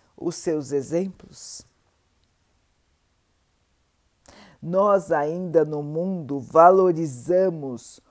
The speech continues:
o egoísmo, a vaidade, o orgulho. Nós não damos valor à humildade,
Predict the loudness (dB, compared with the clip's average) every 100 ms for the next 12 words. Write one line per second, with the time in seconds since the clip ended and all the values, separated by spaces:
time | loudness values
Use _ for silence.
0 | _ _ _ 0 4 6 6 4 4 4
1 | 0 -4 -6 -10 -12 -10 -10 -12 -14 _
2 | _ _ _ _ _ _ _ _ _ -20
3 | 0 4 6 6 4 2 0 2 4 4
4 | 2 -6 -10 -10 -10 -16 _ _ _ _
5 | 2 6 6 4 -2 -10 -6 -6 -6 -10
6 | -12 _ _ _ _ _ _ _ _ _
7 | _ -20 _ -8 2 6 6 2 -2 0
8 | 0 2 2 2 -2 -6 -2 0 2 2
9 | 0 0 -6 _ _ _ _ -4 0 0
10 | 0 -2 -2 -2 -4 -4 -8 -12 -20